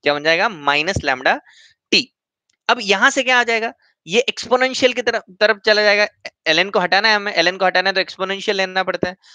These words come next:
तो n upon n naught is equals to exponential of minus lambda T। फिर यहां से n की value कितनी आ जाएगी? एन नॉट ई की power minus lambda T। तो किसी भी time t पे number of nuclei present की value ये होती है, number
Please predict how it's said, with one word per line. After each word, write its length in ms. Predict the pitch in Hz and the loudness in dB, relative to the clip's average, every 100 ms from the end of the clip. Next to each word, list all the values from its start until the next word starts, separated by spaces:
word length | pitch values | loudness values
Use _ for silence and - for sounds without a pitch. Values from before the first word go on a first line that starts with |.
| _ - | _ -14
तो 60 | - 196 | -4 -4
n 140 | 233 - | -4 -6
upon 360 | - 175 196 220 | 2 4 4 2
n 100 | 208 208 | -4 0
naught 300 | 220 240 _ _ 170 | 0 0 _ _ -6
is 200 | 180 156 165 | -6 -6 -8
equals 300 | - 170 - | -4 -6 -4
to 80 | 165 - - | -6 -4 -6
exponential 760 | - - 277 269 254 - 233 | -8 -6 -2 -2 -2 -2 0
of 100 | 240 - 139 | -2 -4 -2
minus 340 | 135 147 180 135 | -2 -2 -6 -4
lambda 260 | 120 120 143 | -4 0 -2
T। 160 | - 127 _ _ - - _ | -2 -14 _ _ -20 -20 _
फिर 120 | 233 226 | 0 4
यहां 200 | 208 208 | 4 4
से 140 | - - | 0 0
n 140 | 202 208 | -2 0
की 80 | 214 | 0
value 200 | 214 214 | 2 2
कितनी 260 | 214 214 | 0 0
आ 80 | 202 | 0
जाएगी? 300 | 202 208 233 - | 0 -4 -6 -4
एन 180 | 180 180 185 | -4 -4 0
नॉट 260 | 208 226 - - | 2 2 -2 -8
ई 120 | 196 180 | -8 -6
की 60 | 170 | 0
power 240 | 160 165 202 147 | 2 2 2 0
minus 340 | 139 135 175 131 | -2 -4 -8 -6
lambda 300 | 117 123 135 | -4 -2 -4
T। 80 | 113 - - - | -6 -14 -20 -14
तो 80 | 165 - | -12 -8
किसी 220 | 175 233 | -6 -2
भी 140 | 240 | 0
time 240 | 208 196 175 | 0 0 -2
t 80 | 147 160 | -4 -2
पे 120 | 160 143 | -2 0
number 280 | 156 180 202 | 0 2 2
of 80 | 196 180 | 2 -2
nuclei 260 | 160 175 165 - | 0 2 2 0
present 440 | 147 151 214 220 - | 2 2 0 -2 -8
की 80 | 185 | 0
value 260 | 160 156 | 0 0
ये 140 | 139 123 | -2 -4
होती 280 | 113 110 | -4 -10
है, 60 | - _ - _ 135 | -20 _ -20 _ -2
number 280 | 160 190 202 | -2 2 2